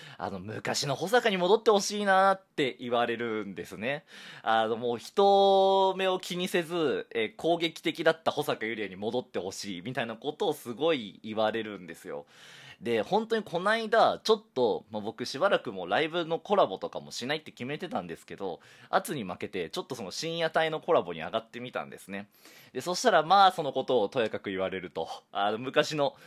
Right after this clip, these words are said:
尖っている保坂の方が良かった論、めちゃくちゃ言われちゃって、「はあ、はあ、すいません、はあ」みたいなテンションでずっと聞いてたんですね。で、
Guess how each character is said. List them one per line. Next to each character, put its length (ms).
尖 200
っ 100
て 120
い 40
る 80
保 120
坂 240
の 80
方 140
が 100
良 100
か 120
っ 140
た 120
論、 180
め 140
ち 80
ゃ 60
く 100
ち 80
ゃ 60
言 100
わ 80
れ 80
ち 80
ゃ 60
っ 80
て、 320
「は 340
あ、 60
は 360
あ、 40
す 160
い 60
ま 80
せ 160
ん、 120
は 360
あ」 40
み 100
た 100
い 20
な 80
テ 160
ン 20
シ 80
ョ 40
ン 20
で 60
ず 300
っ 40
と 80
聞 180
い 60
て 100
た 120
ん 60
で 100
す 80
ね。 180
で、 500